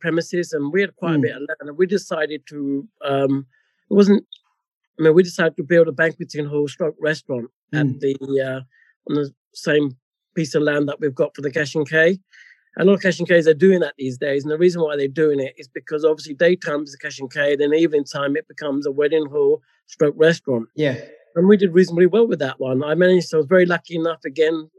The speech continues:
Speaker 1: um, to connect with a few Bollywood stars, became my brand ambassadors for, for,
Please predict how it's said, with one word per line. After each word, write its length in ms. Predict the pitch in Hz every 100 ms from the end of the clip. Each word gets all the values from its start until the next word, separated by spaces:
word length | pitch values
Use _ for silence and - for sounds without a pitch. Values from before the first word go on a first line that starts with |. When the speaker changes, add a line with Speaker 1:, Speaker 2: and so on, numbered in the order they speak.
| -
Speaker 1:
um, 280 | 151 151 143
to 60 | 143
connect 340 | - 160 151 -
with 180 | 160 143
a 100 | 143
few 180 | - 180
Bollywood 360 | 143 170 180 175
stars, 540 | - 185 175 175 - _ _ _ _ _ _ _ -
became 280 | 135 170 156
my 120 | 151
brand 240 | 147 156
ambassadors 640 | 160 156 160 170 156 175 -
for, 360 | 156 143 147 143
for, 220 | 147 139